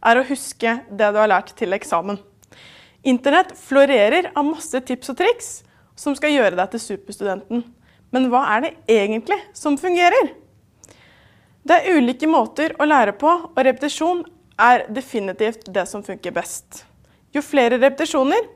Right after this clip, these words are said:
jo bedre husker du. Repetisjon kan gjøres på flere måter.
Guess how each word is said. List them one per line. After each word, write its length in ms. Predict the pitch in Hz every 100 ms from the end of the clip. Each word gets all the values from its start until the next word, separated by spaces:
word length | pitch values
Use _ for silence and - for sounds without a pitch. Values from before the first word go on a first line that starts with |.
| _ _ _ _ _ _
jo 160 | 240
bedre 960 | 247 220 202 190 180 - - - 240 240
husker 320 | 214 - 123
du. 40 | 170 - _ _ _ _ _ _ _ _ _ -
Repetisjon 540 | 302 311 349 370 453 - -
kan 160 | 330
gjøres 240 | 311 233 -
på 80 |
flere 400 | 269 - 226 196
måter. 460 | 226 170 - 202 -